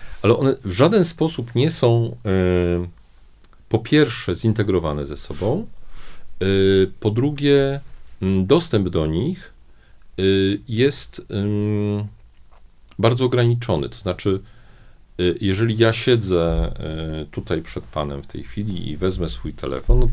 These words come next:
to jeszcze przypomnieć o jakimś innym koncie, o jakiejś poradni.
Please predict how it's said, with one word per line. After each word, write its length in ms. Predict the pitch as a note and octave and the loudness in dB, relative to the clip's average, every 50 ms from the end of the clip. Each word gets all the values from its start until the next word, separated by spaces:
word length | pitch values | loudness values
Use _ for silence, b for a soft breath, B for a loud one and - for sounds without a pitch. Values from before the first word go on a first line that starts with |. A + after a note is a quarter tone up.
| - - | 2 -2
to 60 | C2 | -6
jeszcze 260 | C#2+ - - - - | -8 -8 -8 -10 -10
przypomnieć 520 | - - - - D2 C#2+ D2+ D2+ - - | -10 -12 -14 -12 -10 -8 -8 -8 -8 -6
o 20 | E2 | -6
jakimś 320 | D#2 - - - A2 - | -6 -6 -6 -8 -4 -2
innym 240 | E3 E3+ F3 E3+ E3 | 0 2 2 2 0
koncie, 420 | E3 D#3 D3 C#3+ - - C#3+ C#3 C#3+ B B B B B B - | -2 -2 -4 -4 -4 -4 -6 -6 -6 B B B B B B -4
o 40 | |
jakiejś 260 | D#2+ - - E2+ D#2+ - | -4 -4 -4 -8 -10 -10
poradni. 580 | - - E2 F#2 G2 A#2 B2 C3+ D#3+ G3 G#3 | -6 -4 -2 -2 -2 -2 -2 -2 -2 -2 -4